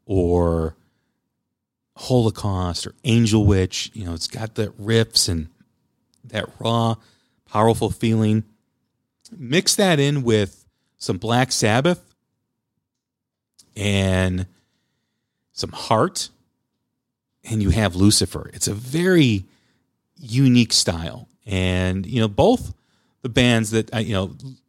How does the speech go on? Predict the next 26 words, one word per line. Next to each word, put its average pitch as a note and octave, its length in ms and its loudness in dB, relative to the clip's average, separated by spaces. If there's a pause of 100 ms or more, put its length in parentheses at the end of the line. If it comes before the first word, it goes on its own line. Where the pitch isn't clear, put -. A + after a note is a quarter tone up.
(260)
Plush E3 280 2
before C3 460 0
and G#2+ 60 0
now G#2+ 140 0
Lucifer. G#2+ 400 0
Lucifer C3+ 320 2
has A2 120 0
been A#2+ 140 -2
around G#2 360 0
for F#2+ 340 -2 (480)
a A2 60 -12
few B2+ 220 2
years G#2+ 420 2
now, F#2+ 380 -4 (300)
Plush B2+ 280 0
just G#2+ 380 -4 (180)
starting G#2+ 400 2
their F#2+ 140 -2
career. F#2 480 -4 (1400)
They C#3 160 2
both F#3+ 260 2
have B2+ 240 0
a G#2+ 80 2
very G2+ 260 2
unique F2 380 -4
style, A#2+ 420 -8